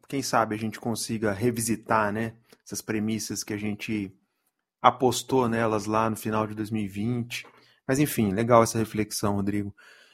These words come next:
E, cara, agradecer demais o papo, muito, muito bacana, acho que você tá trazendo pontos críticos aqui. Talvez seja o primeiro episódio que a gente tenha feito aqui sobre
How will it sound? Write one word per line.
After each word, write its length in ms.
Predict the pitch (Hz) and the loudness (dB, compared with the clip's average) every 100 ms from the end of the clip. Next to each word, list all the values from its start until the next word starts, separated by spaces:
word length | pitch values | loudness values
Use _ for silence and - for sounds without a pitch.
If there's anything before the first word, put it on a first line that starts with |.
| - | -6
E, 80 | 147 | -2
cara, 340 | - 175 147 | 8 10 10
agradecer 460 | 123 127 147 147 185 | 8 8 6 6 4
demais 320 | 175 165 151 | 4 4 4
o 40 | |
papo, 600 | 127 143 147 156 160 151 123 | 4 8 8 8 0 -4 -4
muito, 260 | 131 139 156 | -10 -8 -6
muito 300 | 127 147 - | -2 -2 8
bacana, 540 | 151 135 139 139 143 | 8 8 2 4 4
acho 80 | 135 | 2
que 60 | - | -4
você 60 | |
tá 120 | 120 | 0
trazendo 280 | 127 127 123 | 2 2 0
pontos 440 | 120 131 - - _ _ - | 0 -2 -2 -10 _ _ 4
críticos 460 | 139 160 - 120 | 4 4 0 0
aqui. 300 | 113 - 156 | 0 0 -2
Talvez 420 | 180 - 151 180 | 2 4 6 6
seja 240 | - 185 180 | 4 4 4
o 20 | |
primeiro 320 | 185 165 185 | 2 4 4
episódio 520 | 185 180 160 151 151 | 2 2 4 4 4
que 80 | 147 | -4
a 20 | |
gente 300 | 139 139 - | -4 -4 -6
tenha 220 | - 139 127 | -4 -2 -2
feito 300 | - 131 123 | 0 0 -2
aqui 160 | 123 | -4
sobre 540 | 123 135 127 127 110 | -2 0 2 2 0